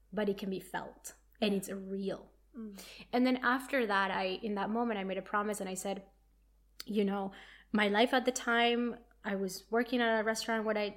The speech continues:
Speaker 1: didn't like. I was kind of playing it really slow, small. I was doubting a lot whether I had what it took.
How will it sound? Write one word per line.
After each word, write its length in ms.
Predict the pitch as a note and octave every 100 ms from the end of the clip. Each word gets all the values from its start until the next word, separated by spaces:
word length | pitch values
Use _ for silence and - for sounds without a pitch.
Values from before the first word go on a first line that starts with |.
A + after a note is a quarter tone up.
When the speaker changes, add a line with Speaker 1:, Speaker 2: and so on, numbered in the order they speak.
| -
Speaker 1:
didn't 260 | G#3 G#3
like. 380 | G3+ G#3 G#3 G3+
I 60 | F3+
was 200 | F3+ -
kind 200 | G#3 A3
of 120 | A3
playing 240 | A3+ A3
it 80 | A3
really 220 | G#3 G3+
slow, 540 | G3 - G3+ G3+ G3 F#3+
small. 560 | G#3 G#3+ G#3 G3 F#3+ F#3+ - - -
I 60 | G3
was 360 | F#3+ G3 -
doubting 640 | - F#3+ G3 G3+ A3 A#3 A3+
a 60 |
lot 340 | G#3+ G#3+ G#3 G#3+
whether 240 | G#3 G3
I 140 | F#3+
had 320 | F#3 - F#3+ G3+
what 140 | G3+
it 100 | F#3+
took. 420 | - G3+ G3 -